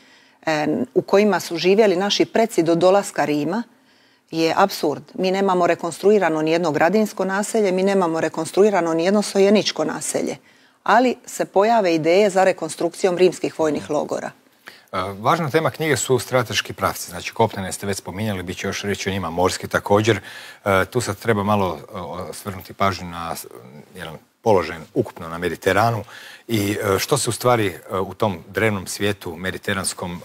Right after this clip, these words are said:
Speaker 2: na kakvom je položaju bio krajolik Dalmacije, e, što se tu u stvari zbivalo, koji su ti bili smjerovi koji su u stvari bili u to vrijeme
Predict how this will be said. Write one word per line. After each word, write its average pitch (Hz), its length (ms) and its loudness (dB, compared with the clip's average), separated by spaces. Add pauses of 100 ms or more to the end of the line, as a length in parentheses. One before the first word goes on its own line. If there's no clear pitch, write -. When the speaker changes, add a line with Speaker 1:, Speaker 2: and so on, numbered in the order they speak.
(120)
Speaker 2:
na 85 80 -10 (240)
kakvom 95 320 -4
je 85 60 -6
položaju 85 460 -4
bio 80 300 -6 (260)
krajolik 82 460 -2
Dalmacije, 85 640 -2 (280)
e, 80 200 -4
što 90 180 -4
se - 120 -6
tu - 100 -18
u 78 40 -12
stvari 82 380 -4
zbivalo, 82 380 -4
koji 95 240 2 (120)
su - 160 -14
ti 92 140 -10
bili 90 200 -10
smjerovi 90 520 -6 (200)
koji 85 180 -12
su - 100 -16
u - 20 -14
stvari 82 240 -8
bili 82 160 -10
u 78 40 -12
to 87 140 -12
vrijeme 80 320 -14